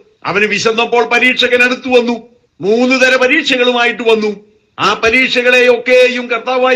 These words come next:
യേശു ക്രിസ്തു ദൈവവചനം ഉപയോഗിച്ച് നേരിടുകയും സാത്താനെ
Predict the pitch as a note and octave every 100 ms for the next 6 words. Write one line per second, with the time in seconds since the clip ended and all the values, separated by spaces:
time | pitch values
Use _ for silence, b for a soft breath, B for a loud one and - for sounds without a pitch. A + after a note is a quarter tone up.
0 | B3 A#3+ A#3+ A#3 - A3+ F#3 G#3+ B3 B3
1 | A#3+ A#3+ A#3+ A3+ F#3 A#3 A#3+ B3 B3 -
2 | A#3+ A3+ - - _ _ - D3 A3+ D4
3 | D4+ B3+ A3 G#3+ G3 F3+ _ _ _ F#3
4 | G#3+ A#3+ C4 C4